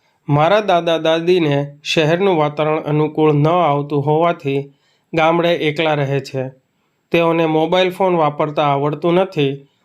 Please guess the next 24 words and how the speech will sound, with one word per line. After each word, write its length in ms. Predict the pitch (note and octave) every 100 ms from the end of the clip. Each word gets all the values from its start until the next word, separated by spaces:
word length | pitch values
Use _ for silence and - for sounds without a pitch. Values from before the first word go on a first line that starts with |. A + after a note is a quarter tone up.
| _ -
આથી 360 | E3 E3 E3
હું 340 | D#3+ F3+ G3+ G3+
અને 420 | D#3 D3+ D3+ D3+ _ D#3
મારા 340 | D#3 D3+ D#3
દાદા 500 | D3 E3 D#3+ D3 C#3+ -
એકબીજાને 840 | E3+ E3+ E3 D#3+ D#3+ D#3 D#3 D#3
સાથે 560 | D3+ E3+ E3 E3 C#3+ C#3 - _ _ _ D#3+
નિયમિત 580 | E3 F#3+ F#3+ G3 G3
પત્ર 300 | E3 D#3 F#3
વ્યવહાર 440 | F3 D#3+ C#3+ D3 D3
કરીએ 420 | D3 C#3 C#3+ C#3+
છીએ." 440 | C#3+ D3 C3+ B2+ B2+ _ _ _ _ _ _ _ -
બીજો 320 | F3+ F#3 G#3+
સવાલ 340 | A#3 E3+ D#3 D#3
છે, 360 | E3+ C#3+ C#3 - _ _ _ -
"તમે 300 | F#3+ G3+ G#3
તમારા 420 | G3+ E3 D#3+ E3
ગામ 400 | D#3+ F#3 E3+ D3
કે 140 | D3 D3+
શહેરની 480 | - D#3+ E3 E3+
પોસ્ટ 400 | D#3+ D#3+ E3 E3
ઓફિસે 460 | E3 D3+ D#3+ D3+ D3+
ગયા 300 | D3 D#3 F3
છો? 500 | F3+ F#3 F#3 F#3+